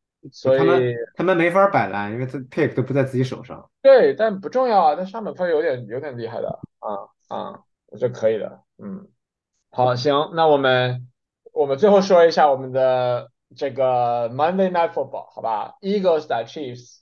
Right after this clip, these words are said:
Speaker 1: 那个 Eagles 二十一比 Chiefs 的十七，Eagles 翻盘啊，反败为胜。呃，我觉得 Chiefs 最主要输球原因是因为 Taylor Swift 不在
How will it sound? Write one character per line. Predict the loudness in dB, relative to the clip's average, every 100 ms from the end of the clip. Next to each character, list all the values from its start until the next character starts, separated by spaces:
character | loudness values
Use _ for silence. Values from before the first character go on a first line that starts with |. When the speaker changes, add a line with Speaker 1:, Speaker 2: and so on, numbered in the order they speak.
| _
Speaker 1:
那 | -4 0
个 | 0
Eagles | 2 4 4 4
二 | 4 4
十 | 2 -4
一 | -6
比 | -6 -10 -12
Chiefs | -10 -10 -4
的 | -2
十 | -2 -4
七 | -8 0 2 2 -2 _ -6
，Eagles | 2 4 4 2 0 2
翻 | 2 2
盘 | 0 -8 -8 -10
啊， | -6 -4 -4
反 | -6 -8 0
败 | 2 4 4 4 2
为 | 0 -4
胜。 | -4 -4 -4 _ _ _
呃， | 4 6 6 4 2 -4 _
我 | -10
觉 | -10
得 |
Chiefs | -4 -4 -4 -2
最 | -4 -2
主 | -4
要 | -4
输 | -4 -8
球 | -6 -6
原 | -4 -8
因 |
是 | -10 -10
因 |
为 | -10
Taylor | -2 2 2
Swift | 0 -6 -6
不 |
在 | -8 -8